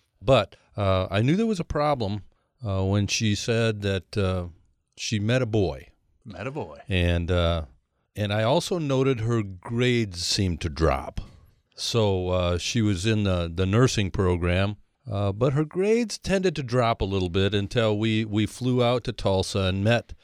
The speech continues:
Speaker 1: a young man by the name of Joshua Becker.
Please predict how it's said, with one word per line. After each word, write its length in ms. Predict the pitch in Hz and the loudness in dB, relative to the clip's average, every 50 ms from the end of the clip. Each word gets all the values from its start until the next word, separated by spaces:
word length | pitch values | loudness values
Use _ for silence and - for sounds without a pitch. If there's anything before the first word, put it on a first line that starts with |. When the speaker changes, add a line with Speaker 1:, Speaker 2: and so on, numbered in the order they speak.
| _ _ _ - - | _ _ _ -4 -2
Speaker 1:
a 80 | 101 | 0
young 280 | 104 107 117 117 110 107 | 2 2 2 2 2 2
man 340 | 107 107 107 104 107 104 98 | 0 0 2 2 0 2 2
by 120 | 101 98 | 2 2
the 120 | 98 98 | 2 2
name 300 | 98 98 98 98 95 95 | 2 2 2 0 0 0
of 240 | 92 92 90 82 82 - 101 87 | -2 -2 -4 -6 -8 -12 -14 -8
Joshua 580 | 82 - 104 101 110 113 - - - 104 98 90 | -2 0 2 2 2 2 0 -2 -6 -6 -6 -8
Becker. 520 | 85 85 - 104 104 - - 90 98 110 | -8 -4 -2 -2 -2 -2 -6 -8 -10 -10